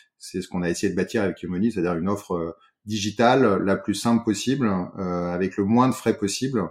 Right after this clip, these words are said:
et la plus, avec une offre de diversification. On en reviendra, on y reviendra un peu plus tard, mais une offre de diversification très forte. Et, et donc, on a,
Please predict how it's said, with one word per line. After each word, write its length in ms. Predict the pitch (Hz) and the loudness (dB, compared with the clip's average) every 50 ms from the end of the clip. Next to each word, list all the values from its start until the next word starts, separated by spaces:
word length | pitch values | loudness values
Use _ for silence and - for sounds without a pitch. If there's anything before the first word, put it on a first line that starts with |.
| - - | -8 -12
et 80 | 95 87 | -8 -6
la 80 | 82 | -6
plus, 340 | 80 - - 101 101 101 92 | -8 -6 -4 -2 0 2 2
avec 300 | 85 82 92 90 - - | 2 0 -2 -4 -4 -6
une 100 | 90 101 | -4 -4
offre 220 | 107 92 - - 87 | -4 -4 -4 -4 -4
de 80 | 87 | -4
diversification. 1000 | 85 90 110 110 117 113 - - 104 - 107 92 - 95 - - - 120 131 127 101 | -2 0 2 2 4 2 2 -2 -6 -6 -4 -2 -2 -2 -2 -2 -6 -8 -8 -8 -10
On 80 | 85 85 | -8 -6
en 140 | 80 80 | -6 -6
reviendra, 360 | 82 - 82 82 85 82 78 82 | -6 -6 -6 -6 -4 -4 -4 -4
on 40 | |
y 80 | 85 82 | -6 -6
reviendra 180 | 87 92 90 90 | -4 -4 -4 -6
un 80 | - | -6
peu 80 | - - | -8 -10
plus 160 | _ - 98 | _ -10 -6
tard, 200 | 101 117 123 - - - - - - - _ - | -4 -4 -6 -6 -8 -16 -20 -20 -20 -20 _ -10
mais 80 | 92 | -6
une 80 | 92 101 | -2 -2
offre 120 | 107 95 | -2 0
de 80 | 98 90 | -2 -4
diversification 800 | 85 101 101 107 92 - - - - - - 95 - - 113 104 | -2 -2 -2 -2 -2 -4 -8 -12 -10 -4 -4 -4 -4 -4 -8 -8
très 180 | - - 101 | -6 -8 -10
forte. 240 | - - - - - - _ _ - | -8 -8 -10 -10 -10 -14 _ _ -14
Et, 380 | - - - - 85 - - | -10 -10 -8 -8 -8 -6 -6
et 40 | 87 | -6
donc, 180 | 87 104 107 - | -4 -4 -6 -4
on 140 | 98 90 87 | -4 -4 -2
a, 200 | 85 85 82 - | -2 -2 -4 -6